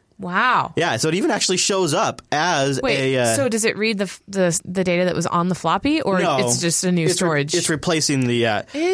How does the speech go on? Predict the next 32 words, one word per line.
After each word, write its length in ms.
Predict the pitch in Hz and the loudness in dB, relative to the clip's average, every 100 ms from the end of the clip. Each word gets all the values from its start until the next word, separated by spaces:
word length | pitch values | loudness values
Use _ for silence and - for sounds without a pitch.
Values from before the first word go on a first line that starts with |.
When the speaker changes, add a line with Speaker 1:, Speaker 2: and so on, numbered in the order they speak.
| 381 | 2
Speaker 1:
Interesting. 400 | 220 220 143 160 | 2 0 0 0
Speaker 2:
the 100 | 156 | -2
cool 320 | 131 - 226 247 | -2 -2 -2 0
part 220 | 185 139 | 0 0
of 100 | 120 | 2
it 80 | 110 | 0
is, 180 | 104 | 0
<laughs> 40 | 120 | 0
I 40 | |
think 260 | 131 - 143 | 0 -2 -2
he 80 | 294 | 0
also 240 | - 147 | 2 2
modded 320 | 131 139 131 | 4 2 2
the 40 | 110 | 0
drive 360 | 98 120 180 123 | 0 2 2 2
aspect 400 | 98 - 104 110 | 0 0 0 0
of 80 | |
it, 80 | - | 0
too. 260 | - 147 - - _ _ _ - | 0 0 -2 -8 _ _ _ -12
Speaker 1:
He 180 | 202 220 | -2 0
must 320 | 175 247 - | 0 -4 -8
have. 200 | 127 110 | -10 -6
Speaker 2:
So, 120 | - | 0
yeah, 220 | 151 151 - - | 2 2 0 -2
he 100 | 147 | 0
puts 160 | 139 170 | 0 0
the 80 | 190 | 0
floppy 300 | 175 139 135 | 2 2 2
disk 220 | 117 - | 2 2
in 100 | 107 | 2
the 80 | 120 | 2
drive. 400 | 110 98 110 | 2 0 -2